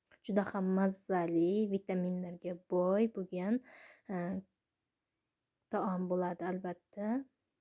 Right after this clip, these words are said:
Siz ham tayyorlab ko'ring, uy sharoitida juda ham zo'r chiqadi. Mana kartoshkamizni ezib oldik. Endi bunga bir dona piyozni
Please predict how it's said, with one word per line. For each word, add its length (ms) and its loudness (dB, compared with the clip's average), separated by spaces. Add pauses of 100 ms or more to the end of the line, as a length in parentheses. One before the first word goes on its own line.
(340)
Siz 240 -2
ham 180 0
tayyorlab 540 2
ko'ring, 380 0 (100)
uy 100 6
sharoitida 720 -2
juda 300 -6
ham 260 -6
zo'r 240 -4
chiqadi. 320 -4
Mana 240 0
kartoshkamizni 840 -6
ezib 340 -4
oldik. 720 2 (1200)
Endi 320 2
bunga 400 2
bir 160 0
dona 320 2
piyozni 640 0